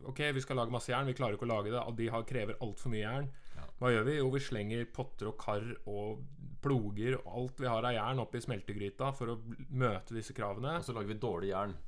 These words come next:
Speaker 1: Så lager vi dårlig jern,
Speaker 2: Ja.
Speaker 1: og så plutselig har vi ikke plog å spade lenger.
Speaker 2: Og da må vi ikke spise, fordi vi har ikke mat.
Speaker 1: Ja, så
Speaker 2: Og så, og det er også flere eksempler på bønder som, på en måte, fikk beskjed om å så, eh, tettere.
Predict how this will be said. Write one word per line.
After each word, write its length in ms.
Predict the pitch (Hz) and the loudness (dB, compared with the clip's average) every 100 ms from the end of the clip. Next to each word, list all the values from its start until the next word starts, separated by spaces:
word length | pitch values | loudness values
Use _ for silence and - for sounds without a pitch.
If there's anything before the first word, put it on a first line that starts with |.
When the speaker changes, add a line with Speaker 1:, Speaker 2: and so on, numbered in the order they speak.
| - | -10
Speaker 1:
Så 120 | - 127 | -6 0
lager 160 | 120 | 2
vi 60 | 131 | 4
dårlig 320 | 139 110 110 | 6 4 4
jern, 260 | 127 147 185 | 4 4 2
Speaker 2:
Ja. 60 | 196 | 0
Speaker 1:
og 100 | - | -2
så 80 | 131 | -2
plutselig 360 | 131 123 123 123 | 0 0 2 2
har 100 | 110 | 2
vi 60 | 110 | 2
ikke 120 | 135 | 0
plog 180 | 117 104 | 0 0
å 60 | |
spade 320 | 117 120 101 107 110 | 0 0 2 0 2
lenger. 300 | 120 175 208 | 2 2 2
Speaker 2:
Og 60 | |
da 100 | 101 | 0
må 100 | 104 110 | 0 -2
vi 420 | 113 113 110 117 | -2 -2 -2 -4
ikke 180 | - 104 | -6 -8
spise, 460 | - 98 - 135 | -4 -4 0 -2
fordi 120 | 131 107 | -2 -2
vi 40 | |
har 60 | 107 | -2
ikke 120 | 104 | -2
mat. 240 | 104 110 - - | -2 -4 -6 -12
Speaker 1:
Ja, 60 | - | -8
så 40 | |
Speaker 2:
Og 60 | 131 | -2
så, 120 | 135 95 - - - | -2 -2 -4 -6 -2
og 60 | |
det 80 | 123 | 0
er 20 | 123 | 0
også 140 | 127 | -2
flere 220 | 127 110 | -2 0
eksempler 320 | 107 - 95 101 | 0 -2 -4 -6
på 420 | 110 110 107 107 98 | -2 0 0 0 0
bønder 360 | 95 87 104 | -2 -2 -4
som, 340 | 120 117 107 107 | -4 -4 -4 -4
på 100 | 110 | -4
en 0 | |
måte, 260 | - 98 95 | -2 -2 -2
fikk 160 | - | -2
beskjed 300 | 107 - 92 | -4 -2 -2
om 80 | 92 | -2
å 80 | 104 | -2
så, 460 | - - 107 156 139 - - - - - - - - | -4 -4 0 0 0 -6 -12 -14 -12 -12 -12 -10 -4
eh, 380 | 113 107 107 - - | -2 0 -2 -4 -6
tettere. 540 | - 131 - 117 185 | -4 -6 -4 -4 -4